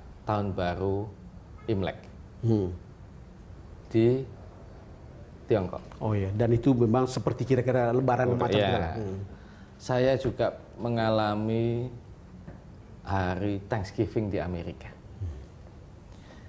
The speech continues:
Speaker 1: Kalau minta itu, pelayanannya itu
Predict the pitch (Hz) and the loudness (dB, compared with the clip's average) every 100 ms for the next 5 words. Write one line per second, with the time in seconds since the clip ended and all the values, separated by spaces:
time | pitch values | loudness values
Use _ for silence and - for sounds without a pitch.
0 | - - 170 170 175 165 175 170 165 - | -16 -2 2 6 6 6 6 4 2 2
1 | 165 143 - 139 131 - - 139 123 101 | 0 0 -4 -2 -2 -2 -2 2 4 2
2 | 90 - - - 120 113 110 107 104 107 | 0 -8 -10 0 2 4 2 0 0 0
3 | 104 90 87 - 101 90 73 | -2 -2 -4 -6 -4 -4 -4